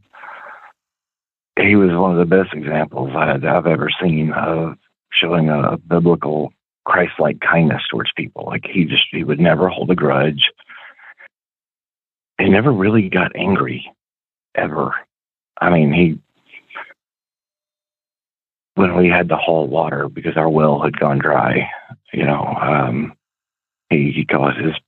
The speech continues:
brother wasting some water, and he got pretty perturbed at it, but he didn't hold a grudge. He didn't stay angry. He didn't even really get that angry. And, and that was just,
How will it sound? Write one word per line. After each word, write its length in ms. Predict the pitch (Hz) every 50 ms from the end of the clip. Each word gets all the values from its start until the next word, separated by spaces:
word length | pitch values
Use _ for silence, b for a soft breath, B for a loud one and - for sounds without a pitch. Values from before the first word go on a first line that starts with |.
| -
brother 420 | 76 - - - - - 80 80 - _ -
wasting 380 | 156 160 160 - - 65 64 - -
some 220 | - 78 73 73
water, 300 | 71 71 71 65 65 65
and 240 | 60 53 60 - - - _ _ _ _ - -
he 80 | 90
got 240 | 90 113 110 110 104
pretty 180 | - 127 107 101
perturbed 560 | 101 - - - - 101 104 104 92 78 67
at 180 | - 60 - -
it, 160 | - - - -
but 240 | - - - - -
he 100 | 80 80
didn't 260 | 76 87 90 90 85
hold 180 | 82 78 80 87
a 20 |
grudge. 480 | 80 - - 69 67 69 71 73 71 71 - -
He 100 | 76 78
didn't 460 | 73 78 78 71 87 85 85 73 - - - B B B B B B B B B B B B B B _ _ _ _ _ - -
stay 300 | - - 82 82 85 82
angry. 340 | 80 85 92 92 82 73 76
He 80 | 87 87
didn't 160 | 92 104 104
even 160 | 92 76 85
really 220 | 90 92 87 - -
get 240 | - 87 85 - _ -
that 260 | 143 151 156 - - -
angry. 520 | - - 147 - - - - 131 - - _ B B B B B B B B B B B B B B B _ _ _ _ _ _ _ _ _ -
And, 880 | - - - - - - - - - - - - 78 73 71 69 69 -
and 260 | - 87 82 76 76
that 180 | 80 80 78 -
was 140 | 82 82 78 - -
just, 220 | 78 82 82 -